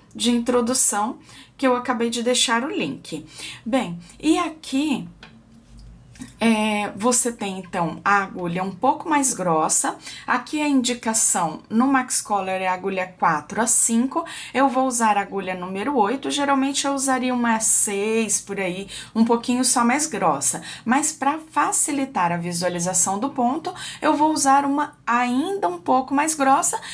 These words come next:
e você também pode variar dessa forma. No novelo sempre vem a indicação tricô e crochê. Então, a gente fica aqui entre o meio das duas,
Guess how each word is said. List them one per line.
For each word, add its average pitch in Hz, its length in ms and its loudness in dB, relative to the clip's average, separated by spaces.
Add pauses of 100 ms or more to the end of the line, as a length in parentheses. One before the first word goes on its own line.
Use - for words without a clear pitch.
(140)
e 359 80 -2
você 370 320 2
também 294 420 2
pode 277 320 4
variar 262 420 2
dessa 262 320 2
forma. 160 540 0 (1040)
No 311 480 4 (960)
novelo 233 580 4
sempre 285 400 -2
vem 233 240 -2
a 220 60 -4
indicação 208 800 -2 (100)
tricô 247 600 0 (500)
e 311 200 2
crochê. 320 580 0 (260)
Então, 269 380 4
a 294 80 0
gente 269 320 -2
fica 220 300 -6
aqui 220 200 -8
entre 196 320 -6
o 208 60 -2
meio 190 420 -2
das 202 280 0
duas, 214 440 0